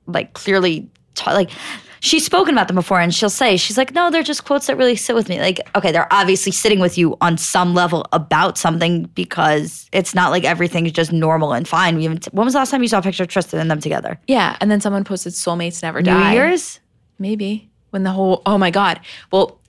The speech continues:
Speaker 2: that was when the whole video came out of her, like, twerking on him and he wasn't looking. And people, like, tabloids ran with that. Remember? It's like,
Speaker 1: Yeah.
Speaker 2: "Tristan Thompson ignores Khloe Kardashian's attempt at being flirtatious." At, you know, like, it's like, fuck, what a fucking headline. That was everywhere.
Speaker 1: No, it was everywhere. Maybe, maybe that was a, b-,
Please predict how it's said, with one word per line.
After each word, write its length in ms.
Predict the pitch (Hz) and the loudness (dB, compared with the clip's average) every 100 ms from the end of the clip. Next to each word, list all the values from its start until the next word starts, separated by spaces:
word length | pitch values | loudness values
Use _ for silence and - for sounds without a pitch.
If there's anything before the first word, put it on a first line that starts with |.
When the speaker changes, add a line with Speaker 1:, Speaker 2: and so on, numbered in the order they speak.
| - | -2
Speaker 2:
that 120 | 202 | 0
was 100 | 214 | 2
when 60 | 208 | 2
the 60 | |
whole 160 | 202 185 | 2 2
video 320 | 185 269 208 | 4 2 2
came 220 | - - | -2 -4
out 240 | - - - | -2 -2 -2
of 100 | 175 | -4
her, 280 | - 202 185 | -2 0 2
like, 160 | 170 | 2
twerking 380 | 170 190 202 180 | 0 -2 0 -2
on 80 | 147 | -4
him 140 | 180 | -2
and 60 | 175 | -2
he 100 | 185 | 0
wasn't 260 | 170 175 156 | 0 0 -2
looking. 420 | 143 - 190 233 - - - - | -6 -4 -4 -4 -8 -18 -10 -2
And 180 | 180 | -2
people, 420 | - 180 175 170 175 - - | -2 -2 -2 -4 -12 -12 -8
like, 220 | 160 - _ | -8 -10 _
tabloids 500 | - 226 208 190 180 | -6 -4 0 0 -2
ran 400 | 160 160 165 160 | -2 -2 0 -2
with 120 | - | -4
that. 160 | - 65 | -4 -2
Remember? 300 | 175 170 202 | -2 -2 -2
It's 100 | 202 | -2
like, 140 | 165 - | -4 -6
Speaker 1:
Yeah. 400 | 175 214 330 175 175 | 0 4 4 2 0
Speaker 2:
"Tristan 240 | 302 277 | -2 0
Thompson 320 | 214 262 247 - | 0 0 -2 -4
ignores 440 | 180 196 214 202 | -2 0 0 -2
Khloe 240 | - 208 | -2 -4
Kardashian's 500 | 202 202 247 214 156 | -2 -2 -2 -2 -6
attempt 280 | 214 226 226 | -6 -4 -4
at 140 | 185 190 | -4 -4
being 180 | 196 | -6
flirtatious." 560 | 202 190 240 254 - - | -4 -4 -2 -2 -4 -6
At, 160 | 131 - - | -8 -8 -6
you 60 | 196 | 0
know, 160 | 190 | 2
like, 220 | 170 165 - | 2 2 -2
it's 160 | - | -10
like, 120 | - | -16
fuck, 380 | - - - - | -10 -2 -2 -4
what 160 | - 175 | -6 -6
a 60 | 175 | -6
fucking 240 | 180 - | -12 -10
headline. 260 | 185 151 165 | -6 -4 -2
That 60 | |
was 120 | 165 - - | -4 -4 -2
everywhere. 420 | 190 170 - 202 | -2 -2 -2 0
Speaker 1:
No, 180 | 269 208 | 2 4
it 20 | |
was 140 | 170 | 2
everywhere. 420 | 196 226 269 170 165 | 2 2 0 0 0
Maybe, 360 | 170 175 196 170 | 2 2 0 0
maybe 380 | 185 185 214 | 2 4 4
that 180 | 226 214 | 4 2
was 180 | 196 202 | 2 0
a, 40 | 196 | -2
b-, 160 | 151 | -4